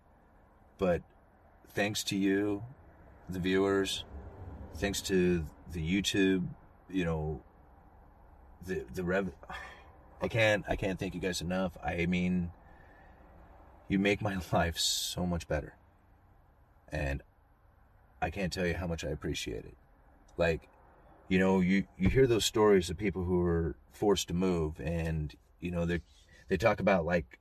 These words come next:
their kids are, are bummed because, you know, they had to move all the time.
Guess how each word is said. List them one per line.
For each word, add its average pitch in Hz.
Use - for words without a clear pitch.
their 90
kids 90
are, 80
are 78
bummed 82
because, 78
you 85
know, 73
they 80
had 85
to 82
move 87
all 82
the 80
time. 87